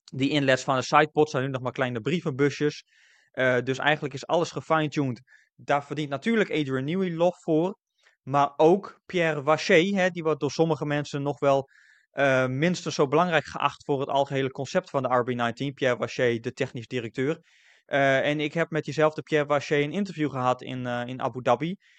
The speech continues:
En ik moet heel eerlijk zeggen, op, op sommige technische onderwerpen heeft hij ook mijn ogen nog wel geopend. Want hij zei echt hele zinnige en gedetailleerde dingen. Ook meteen een soort teasertje, want daar komt later, eh, in de komende weken en waarschijnlijk zelfs maanden nog wel genoeg van voorbij op onze, op onze website.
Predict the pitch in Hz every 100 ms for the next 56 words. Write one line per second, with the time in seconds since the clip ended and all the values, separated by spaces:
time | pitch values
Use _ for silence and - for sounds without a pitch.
0 | _ _ - 170 165 185 196 185 185 196
1 | 208 214 185 180 202 185 165 - 175 170
2 | 165 180 165 165 165 156 160 165 160 165
3 | 160 180 202 170 147 135 131 123 127 -
4 | - 131 190 202 156 147 156 147 - 165
5 | 160 147 131 - _ _ _ _ - 165
6 | 160 - 143 147 147 143 143 143 143 147
7 | 165 165 208 _ - _ - 160 160 156
8 | 147 135 139 - 175 156 147 156 143 135
9 | - 151 131 131 151 151 151 143 139 135
10 | 131 147 139 131 123 143 139 170 165 156
11 | _ - _ 139 135 123 143 135 123 127
12 | 117 131 135 135 190 180 151 135 151 160
13 | - 139 147 135 135 131 131 127 127 123
14 | 123 143 123 123 156 151 143 -